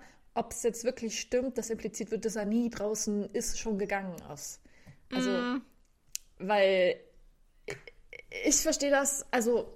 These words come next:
Speaker 1: k-, könnte man jetzt beides so sehen. Ähm, aber ich hab das irgendwie, ich würde es eher so verstanden, dass er halt schon draußen war,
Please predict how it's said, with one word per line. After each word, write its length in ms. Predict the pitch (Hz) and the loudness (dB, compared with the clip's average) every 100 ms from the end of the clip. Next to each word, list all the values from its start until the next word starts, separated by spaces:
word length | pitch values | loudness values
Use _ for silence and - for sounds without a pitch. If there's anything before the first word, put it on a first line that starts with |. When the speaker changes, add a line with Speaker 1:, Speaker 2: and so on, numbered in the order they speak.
| - - - | -18 -16 -10
Speaker 1:
k-, 260 | 233 - | -6 -6
könnte 280 | - 269 233 | 0 0 2
man 140 | 226 | 2
jetzt 160 | 214 214 | 2 2
beides 360 | 180 185 185 - | 2 2 0 -4
so 60 | |
sehen. 520 | 185 - 165 156 170 220 - - - _ | -6 -4 -4 -4 -6 -10 -16 -20 -20 _
Ähm, 500 | 185 185 175 170 170 175 - - | -8 -6 -4 -6 -8 -12 -14 -6
aber 140 | 202 | 2
ich 120 | 220 277 | 2 2
hab 120 | 277 | 0
das 160 | 233 | -2
irgendwie, 460 | 233 233 226 220 214 | 0 2 4 2 -2
ich 100 | - - - - - - | -8 -14 -18 -20 -18 -8
würde 240 | 196 226 | -4 -2
es 100 | 226 | -2
eher 140 | - | -2
so 80 | 226 | -2
verstanden, 320 | 233 208 220 | -2 -2 -2
dass 140 | 220 220 | -4 -4
er 60 | |
halt 120 | 214 202 | -6 -4
schon 120 | 220 | -4
draußen 360 | 165 214 214 | 0 0 0
war, 420 | 196 226 262 262 | -2 -2 -2 -6